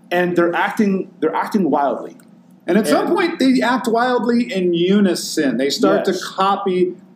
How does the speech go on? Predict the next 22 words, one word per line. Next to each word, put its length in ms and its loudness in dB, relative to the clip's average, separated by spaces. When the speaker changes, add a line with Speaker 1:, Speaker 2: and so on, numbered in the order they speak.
Speaker 2:
whoever. 720 2
I 220 2
have 160 2
a 100 0
theory 460 0
that 100 -2
they're 140 0
probably 260 2
starting 300 -2
to 40 -8
copy 600 -2
the 260 -4
oldest 640 0
girl 580 -2
or 160 0
whatever, 560 0
but 120 -2
I 160 2
don't 120 -2
know 160 0
anything 300 -4
about 400 -2